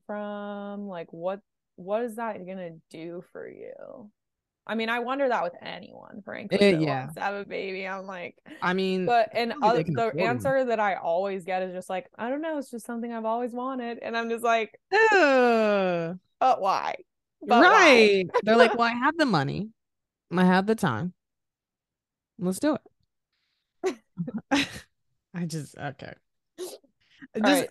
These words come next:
Speaker 2: this dimen-, this whole relationship is just painfully one-dimensional.
Speaker 1: Right.
Speaker 2: Painfully.
Speaker 1: It's true. Meanwhile, Sophie is, like,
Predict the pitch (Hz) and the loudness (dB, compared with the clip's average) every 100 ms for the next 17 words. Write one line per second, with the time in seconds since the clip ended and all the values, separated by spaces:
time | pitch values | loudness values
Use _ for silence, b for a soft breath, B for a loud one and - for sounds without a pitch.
0 | - 285 285 254 202 170 - 180 170 - | -4 -6 0 4 6 4 2 0 0 -4
1 | - - 202 185 160 143 147 135 139 139 | -10 2 4 6 6 4 2 -2 -2 -4
2 | 147 - _ _ _ - - - 180 175 | -8 -10 _ _ _ -20 -10 2 6 6
3 | 165 160 151 139 139 135 - - - - | 6 4 4 2 -2 -6 -10 -12 -12 -16
4 | - - 175 160 151 - _ _ _ 147 | -18 -14 -12 -10 -12 -18 _ _ _ -6
5 | 131 - 69 185 - 202 - - 143 165 | -4 -6 -10 -10 -10 -12 -12 -14 -14 -16
6 | _ _ _ _ _ _ _ 196 208 196 | _ _ _ _ _ _ _ -8 -6 -2
7 | 175 170 170 - - 202 240 240 226 208 | -2 -2 -4 -6 -2 -2 -2 -4 -2 -2
8 | 180 180 170 160 - - | -2 -2 0 -2 -8 -20